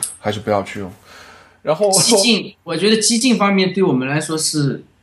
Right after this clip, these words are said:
Speaker 2: 为了学习、开眼界，知道有这么一回事情啊。
Speaker 1: 对，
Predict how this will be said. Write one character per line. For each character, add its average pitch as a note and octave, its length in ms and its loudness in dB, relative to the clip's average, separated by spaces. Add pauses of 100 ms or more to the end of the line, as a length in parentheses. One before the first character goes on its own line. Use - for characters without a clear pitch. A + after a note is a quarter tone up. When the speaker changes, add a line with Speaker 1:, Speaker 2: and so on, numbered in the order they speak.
(180)
Speaker 2:
为 D#3+ 120 2
了 C#3+ 80 6
学 C#3+ 240 4
习、 - 220 0
开 - 180 0
眼 C3+ 240 0
界， - 280 0
知 C#3 160 -2
道 C#3+ 100 4
有 C#3+ 80 2
这 C3+ 120 0
么 B2 100 2
一 B2+ 40 -4
回 - 160 -10
事 - 200 -4
情 - 200 -6
啊。 - 140 -20 (320)
Speaker 1:
对， A2 280 -8